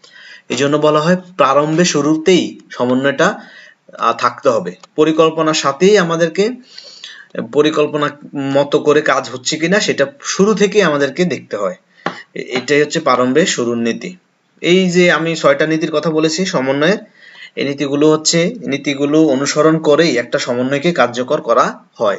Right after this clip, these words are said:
এই জন্য এই নীতিগুলোকে বলা হয় সমন্বয়ের নীতি।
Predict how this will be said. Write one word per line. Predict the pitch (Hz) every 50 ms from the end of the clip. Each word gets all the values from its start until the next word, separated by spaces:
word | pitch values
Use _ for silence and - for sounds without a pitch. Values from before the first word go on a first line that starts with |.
| - - -
এই | 135 143 139
জন্য | 139 156 160 180 185
এই | 180 151
নীতিগুলোকে | 143 139 139 151 139 143 143 147 143 147
বলা | 147 147 151
হয় | 160 175
সমন্বয়ের | 175 - 123 117 120 123 131 143 156 190 247 247 - - - - - - - _ - -
নীতি। | 117 127 131 127 - - 180